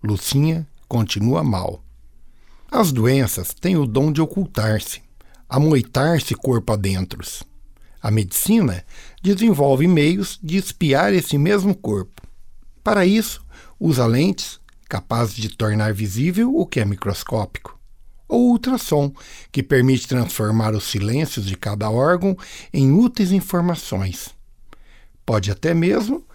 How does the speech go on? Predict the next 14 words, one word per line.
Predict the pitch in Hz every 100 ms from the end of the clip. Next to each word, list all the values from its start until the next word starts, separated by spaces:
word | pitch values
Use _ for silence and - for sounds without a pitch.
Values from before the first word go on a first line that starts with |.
| - -
colorir | - 311 147 143
algumas | 123 107 110 92
células, | - 101 123 139 110 90 - - - - - 151
uns | 123 -
tecidos | 120 - - 170 143 117
do | 110
nosso | 107 104 - 95
corpo | - 135 170 143 92 - - - -
e | - 147
nos | 170 180
possibilitar | - 160 - 120 123 120 - 127 165 180 - - -
um | 120 107
revelador | 117 110 110 98 92 123
desenho. | 123 123 - 78 55